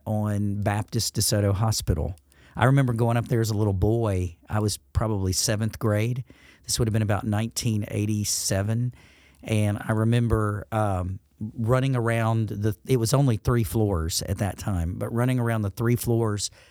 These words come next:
of Baptist DeSoto Hospital on Saturday because my dad would say, "I need to go back up there and I need to check some things."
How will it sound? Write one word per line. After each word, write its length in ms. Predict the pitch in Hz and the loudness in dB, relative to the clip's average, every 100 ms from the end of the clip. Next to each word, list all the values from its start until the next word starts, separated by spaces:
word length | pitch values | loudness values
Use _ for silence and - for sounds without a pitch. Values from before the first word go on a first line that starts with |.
| _ _ | _ _
of 160 | - 104 | -6 -2
Baptist 440 | 107 107 120 - | -2 -2 -2 -4
DeSoto 320 | 110 - 104 | -2 0 2
Hospital 640 | 98 107 104 - 101 90 - - _ | 2 2 0 -2 -2 -2 -6 -18 _
on 180 | 101 101 | -4 -2
Saturday 760 | - 131 113 110 95 80 92 - - - | 0 0 2 2 2 0 -2 -6 -16 -20
because 220 | - 117 113 | -10 -4 -2
my 120 | 104 | 0
dad 280 | 113 110 110 | 0 0 -2
would 120 | 104 | -2
say, 140 | 104 | 0
"I 60 | 95 | 0
need 140 | 117 | 0
to 60 | 117 | 2
go 140 | 131 | 2
back 240 | 127 120 131 | 2 0 -2
up 160 | 127 | -2
there 400 | - 101 95 90 - | 0 0 0 -2 -2
and 120 | 104 | 0
I 40 | |
need 140 | 101 98 | 0 -2
to 40 | |
check 320 | 95 143 123 | -2 -2 -2
some 180 | - 107 | -4 -4
things." 560 | 98 104 87 90 87 | -2 -4 -4 -4 -6